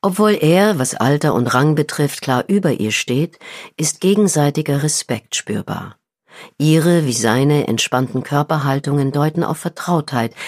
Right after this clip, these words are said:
ja sogar Zuneigung hin. Er überbringt ihr gerade eine Nachricht, die ihre Miene aufleuchten lässt. Auch wenn sie ihm nicht um den Hals fällt,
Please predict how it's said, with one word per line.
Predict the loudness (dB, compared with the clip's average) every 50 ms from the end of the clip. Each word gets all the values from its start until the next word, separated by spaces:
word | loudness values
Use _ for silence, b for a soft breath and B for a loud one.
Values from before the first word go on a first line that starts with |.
| B B B
ja | 0 2 2 2 2
sogar | 2 0 0 0 0 -2 -4 -4
Zuneigung | -4 0 0 2 2 2 0 -2 -4 -6 -6 -6
hin. | -8 -10 -12 -14 -16 -18 _ _ _ _ _ _ _ B B B B B B B B
Er | 0 2 2
überbringt | 2 0 0 0 2 2 2 2 2 0
ihr | -2 0
gerade | 0 0 0 2 0 0 0 0
eine | 0 0 2 2
Nachricht, | 2 2 0 -2 -4 -6 -6 -6 -6 -6 -8 -10 -10
die | -8
ihre | -6 -6 -6 -4 -4
Miene | -2 -2 -2 -2 -2 -2 -4 -2
aufleuchten | -2 -2 -2 -2 -4 -8 -8 -6 -6 -8 -10 -12 -10 -8 -8
lässt. | -6 -8 -10 -10 -14 -16 -18 -20 _ _ _ _ B B B B B B B B B B B B
Auch | 0 0 0 0 0 0
wenn | 0 2
sie | 2 2 0
ihm | 2 2 2
nicht | 2 2 0 -2 -2
um | 0 0
den | 2 0 0 0 0
Hals | -2 -2 -2 -4 -6 -6
fällt, | -6 -6 -6 -6 -8 -10 -16